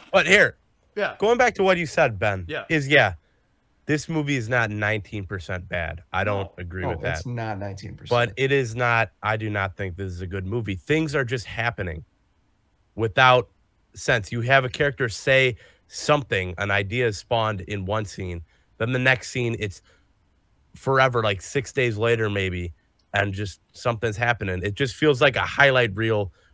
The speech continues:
Speaker 1: from scene to scene. It doesn't feel like there's any character growth, any character development. And you were saying you felt like, uh,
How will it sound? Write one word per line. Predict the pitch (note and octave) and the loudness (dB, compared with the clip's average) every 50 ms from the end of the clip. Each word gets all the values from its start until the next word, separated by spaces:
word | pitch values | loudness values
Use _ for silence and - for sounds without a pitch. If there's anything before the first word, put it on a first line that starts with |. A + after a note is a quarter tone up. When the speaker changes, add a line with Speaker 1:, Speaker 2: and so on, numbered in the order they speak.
| _ | _
Speaker 1:
from | _ - B2 A#2 G#2 | _ -2 -2 0 -2
scene | - - C#3 C#3 C3+ A#2+ | -2 -4 -2 -2 -2 -2
to | A#2 | -2
scene. | G#2 - C3+ C3+ B2 | -4 -4 -4 -2 -2
It | A2+ A2 | 0 0
doesn't | G#2 A2 A2 A#2 B2+ G#2+ | 0 -2 -2 -2 -4 -4
feel | - - B2+ A#2+ | -2 0 0 2
like | A#2+ A2+ - | 2 0 0
there's | A2+ A2 G#2 | -4 -4 -2
any | A#2 A2 G2+ F#2 | -2 -4 -4 -6
character | - - B2+ B2+ B2+ - - A#2 | -4 0 0 0 0 0 -2 -4
growth, | G#2+ F#2+ A2+ A#2 A#2 A#2 A2+ - _ _ _ _ _ _ - | -4 0 2 2 2 2 2 -2 _ _ _ _ _ _ -6
any | - A2+ A#2+ | -4 -4 -4
character | A2+ - - B2+ B2 A#2 - B2 | -2 0 0 0 0 0 -2 -2
development. | A#2+ B2 A2 G#2 A2 G#2+ G#2+ G#2 G#2 G#2 G#2 G2 - _ _ _ _ _ - | -2 -2 0 0 0 0 0 -2 -2 -2 -4 -4 -6 _ _ _ _ _ -8
And | - G#2 A2+ | -6 -4 -2
you | C3 C#3 | 0 2
were | D3 C#3+ | 2 2
saying | - - D3+ C#3 C3+ C3+ | 2 4 4 4 4 4
you | C3 B2 | 0 -4
felt | A2+ - - C3 B2+ B2 | -2 2 4 4 4 4
like, | B2+ A#2+ A#2 G#2+ - - - _ _ _ _ _ _ _ _ _ _ _ _ _ - | 4 2 2 0 -2 -8 -20 _ _ _ _ _ _ _ _ _ _ _ _ _ 2
uh, | - G#2 G#2+ G#2 G2+ G2+ G2+ | 6 6 8 8 6 6 4